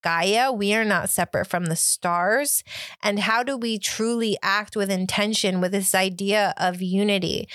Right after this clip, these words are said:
That's a lot of times why they call five D unity consciousness, because it's this idea that we are all one. We are just fractals of source. So it takes true love and compassion that starts within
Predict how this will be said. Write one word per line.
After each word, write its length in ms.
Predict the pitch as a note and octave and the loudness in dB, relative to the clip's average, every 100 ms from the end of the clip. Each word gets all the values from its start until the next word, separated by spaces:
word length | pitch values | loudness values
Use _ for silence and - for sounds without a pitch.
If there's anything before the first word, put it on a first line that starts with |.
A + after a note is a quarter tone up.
| - - | -12 -4
That's 180 | G3+ G#3+ | -2 0
a 80 | A#3 | 0
lot 200 | A3 G3+ | 2 0
of 60 | |
times 340 | G3+ G#3+ G3 F#3+ | 0 0 0 0
why 160 | F#3+ | 0
they 160 | F3+ F3 | 2 0
call 320 | - F#3+ F3 | 0 0 0
five 520 | F3+ - F3+ F#3 F#3 | -2 -2 0 0 -2
D 300 | F3+ G3+ F#3 | -2 0 2
unity 560 | F#3 F#3+ G3+ G3+ F#3+ E3 | 2 2 2 2 0 -2
consciousness, 840 | - A3 A#3 G3+ F#3 F3+ E3 F3 | 0 0 2 0 0 0 0 0
because 300 | - F#3+ F3+ | -2 -2 0
it's 180 | F#3 F#3 | 0 -2
this 220 | F#3+ F#3+ | 0 2
idea 460 | F3+ F3+ G#3+ B3 A3+ | 2 0 -2 0 2
that 180 | G3+ - | 0 -2
we 140 | G#3 | 0
are 120 | G#3 | 2
all 200 | F#3 F3+ | 2 0
one. 440 | F#3 F#3+ F#3+ D#3+ F3 - - - | 0 0 0 -2 -8 -14 -16 -8
We 140 | A3 A3+ | 0 0
are 100 | G3+ | 2
just 340 | G3+ - - | 0 -2 -2
fractals 540 | G#3+ G3+ - F#3+ F#3+ | 0 0 0 -2 0
of 160 | F#3 F#3 | 0 0
source. 640 | - - C#4+ A#3 G#3 - - | 0 0 0 2 0 -2 -4
So 160 | - A#3+ | -2 -2
it 160 | - | -2
takes 360 | - C#4+ A3 - | 0 0 0 -2
true 520 | - C4 C4 B3 G#3+ | 0 0 2 2 0
love 400 | E3 G3+ G#3+ G#3+ | 0 0 2 0
and 120 | G#3+ | -2
compassion 680 | G#3 G3 - A3 B3 - G3 | -2 -2 0 0 0 -2 0
that 180 | F#3+ F3+ | 2 2
starts 440 | - - G#3 G3 G3+ | 2 0 0 0 -2
within 560 | G3 F#3+ G#3 A#3 G#3 | -2 2 2 2 0